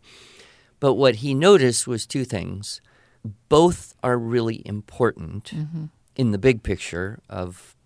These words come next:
Speaker 1: being ready for whatever you're gonna do in life with
Speaker 2: Right.
Speaker 1: communication.
Speaker 2: Right.
Speaker 1: And that children appreciate variety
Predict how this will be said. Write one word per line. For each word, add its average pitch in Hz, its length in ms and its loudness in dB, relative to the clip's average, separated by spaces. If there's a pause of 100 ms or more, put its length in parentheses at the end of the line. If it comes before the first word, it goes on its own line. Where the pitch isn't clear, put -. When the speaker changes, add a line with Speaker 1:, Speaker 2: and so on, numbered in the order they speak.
(160)
Speaker 1:
being 104 220 -2
ready 98 320 -2
for 98 200 -8
whatever 95 360 -4
you're 92 80 -6
gonna 92 200 -6
do 98 160 -4
in 92 80 -4
life 92 320 -6
with - 200 -12
Speaker 2:
Right. 220 100 -16 (140)
Speaker 1:
communication. 101 760 -6 (260)
Speaker 2:
Right. 180 320 -10
Speaker 1:
And 120 600 0 (460)
that 131 180 0 (140)
children 160 480 -2
appreciate 131 720 -6
variety 107 920 -8